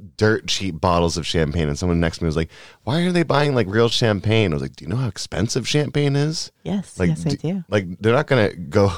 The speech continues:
Speaker 1: <laughs> get, like, a Veuve or something like that. That's gonna be, like, forty-seven dollars a pop. It's gonna be
Speaker 2: Well, yeah, 'cause they're not drinking it. They're just spraying each other with it.
Speaker 1: Yeah. Like, that's a champagne problem.
Speaker 2: <laughs> I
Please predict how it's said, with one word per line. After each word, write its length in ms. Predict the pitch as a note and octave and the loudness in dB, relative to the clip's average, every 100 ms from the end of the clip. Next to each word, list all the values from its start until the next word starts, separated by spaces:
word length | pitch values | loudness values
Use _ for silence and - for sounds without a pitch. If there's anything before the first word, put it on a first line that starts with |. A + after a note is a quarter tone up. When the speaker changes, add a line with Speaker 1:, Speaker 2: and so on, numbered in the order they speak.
| - | -6
Speaker 1:
<laughs> 140 | F2+ | -8
get, 200 | D#2+ - | 0 0
like, 200 | G2+ G2 | 2 2
a 140 | F#2 F2 | 4 2
Veuve 380 | D#2 F2+ G2+ F#2 | 2 0 2 2
or 100 | E2+ | 0
something 260 | F#2 F2 | 0 2
like 220 | E2+ E2+ | 2 2
that. 240 | F2+ F2 G2 | 0 0 2
That's 180 | F2+ - | 0 0
gonna 140 | F2+ | 0
be, 80 | F2 | 2
like, 160 | E2 | -2
forty-seven 720 | - - G2 F#2 F#2 - F2 F2+ | -4 0 2 2 0 0 0 2
dollars 340 | D#2+ D#2+ D#2 | 4 4 2
a 60 | D2 | -2
pop. 380 | D2+ D#2 A#2+ F2 | -2 -2 0 -4
It's 120 | - | -2
gonna 180 | A#2 A2+ | 0 0
be 340 | A2 A#2+ A#2+ - _ _ _ _ _ _ | 0 2 2 0 _ _ _ _ _ _
Speaker 2:
Well, 120 | A3+ G#3 | 0 2
yeah, 140 | G#3+ | 2
'cause 160 | - E3+ | 2 2
they're 100 | F#3+ | 4
not 220 | F#3+ D3+ | 2 0
drinking 360 | - F#3 F3+ C3+ | 0 0 2 0
it. 180 | D3 | -2
They're 140 | - F3+ | -2 -2
just 300 | E3 - - - | -4 -6 -14 -14
spraying 500 | - - F3+ G#3 C#3 | -14 -4 0 2 2
each 240 | D3+ - | 0 2
other 180 | E3+ D#3+ | 4 2
with 220 | G#3+ - | -2 -10
it. 120 | D3+ E3+ | -6 -4
Speaker 1:
Yeah. 100 | - - - | -4 -8 -8
Like, 200 | - C3 | -2 0
that's 240 | A#2 F3 E3 | 2 2 2
a 60 | |
champagne 540 | C#3 D3+ C3 A#2+ A#2 G2+ | 2 2 2 2 2 2
problem. 520 | - F#2 F#2+ F#2 E2+ - | 2 2 2 2 0 -4
Speaker 2:
<laughs> 220 | _ _ A3+ F#3+ - - _ _ - - - - - - - | _ _ 0 0 -2 -8 _ _ -20 -20 -20 -20 -20 -18 -10
I 380 | D#4 D#4+ C#4+ | -8 -6 -8